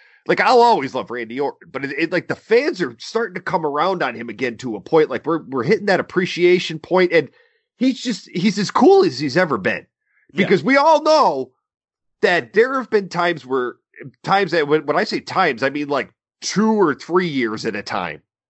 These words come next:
Speaker 1: where you could tell Randy's just packing it in. Randy's going to work and he's going home. Randy's at another stage in his career where he cares. And when Randy Orton cares, there's few that are better than him.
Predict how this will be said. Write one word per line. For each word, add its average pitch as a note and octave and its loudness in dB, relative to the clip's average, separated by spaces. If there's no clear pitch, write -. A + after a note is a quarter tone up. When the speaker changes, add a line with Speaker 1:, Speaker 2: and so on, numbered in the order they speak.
Speaker 1:
where D3 -6
you D#3+ -4
could - -2
tell A3 2
Randy's F#3 -2
just - -18
packing A2+ -8
it D2+ -16
in. - -20
Randy's D#3 0
going F3 2
to G#3+ 2
work E3 0
and B2+ -10
he's G#2 -10
going A2 -2
home. F#2 -14
Randy's A#3+ 2
at F#3 4
another D3+ -2
stage B2+ -6
in A#2 -14
his A#2 -6
career C#3+ -2
where A#2+ -6
he A#2 -14
cares. - -10
And D#3 0
when C#3+ 2
Randy G#3+ 2
Orton E3+ 0
cares, D#3+ 0
there's F#3 0
few G#3 -2
that D3+ 4
are C#3 0
better A#2 -2
than E2 -14
him. - -20